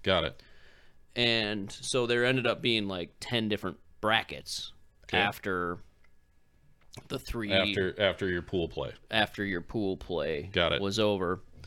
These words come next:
Speaker 1: Got it.
Speaker 2: And so then we won our first two games in our bracket, and that put us,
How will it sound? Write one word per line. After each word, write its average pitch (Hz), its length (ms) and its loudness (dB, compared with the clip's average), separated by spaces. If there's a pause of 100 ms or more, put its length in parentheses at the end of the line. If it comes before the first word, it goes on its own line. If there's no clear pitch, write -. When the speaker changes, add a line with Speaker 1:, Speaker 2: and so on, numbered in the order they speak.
(240)
Speaker 1:
Got 90 160 0
it. 76 200 -4
Speaker 2:
And 143 160 2
so 156 140 4
then 165 220 4
we 170 160 6
won 151 640 4 (800)
our 117 140 6
first 160 380 2
two 143 180 4
games 131 380 6
in 120 60 2
our 92 140 2
bracket, 120 800 2 (120)
and 110 200 2
that 147 240 4 (160)
put 151 240 2
us, - 480 0